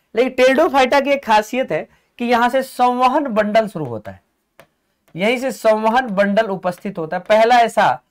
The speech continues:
पादप समूह जिसमें संवहन बंडल उपस्थित था। ओके, चलिए यहाँ पे चलते हैं नेक्स्ट क्वेश्चन की तरफ। जंग रोधी इस्पात में कौन सा तत्व उपस्थित नहीं है? पहले इस्पात के बारे में समझिएगा।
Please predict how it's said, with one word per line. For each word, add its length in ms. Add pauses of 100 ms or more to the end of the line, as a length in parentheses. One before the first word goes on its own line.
(260)
पादप 360
समूह 320
जिसमें 320
संवहन 500
बंडल 300
उपस्थित 380
था। 160 (400)
ओके, 240 (420)
चलिए 220 (360)
यहाँ 240
पे 120
चलते 300
हैं 60
नेक्स्ट 260
क्वेश्चन 300
की 100
तरफ। 240 (440)
जंग 440
रोधी 340
इस्पात 460
में 200 (340)
कौन 280
सा 180
तत्व 300
उपस्थित 460
नहीं 140
है? 100 (520)
पहले 260
इस्पात 680
के 140
बारे 280
में 120
समझिएगा। 580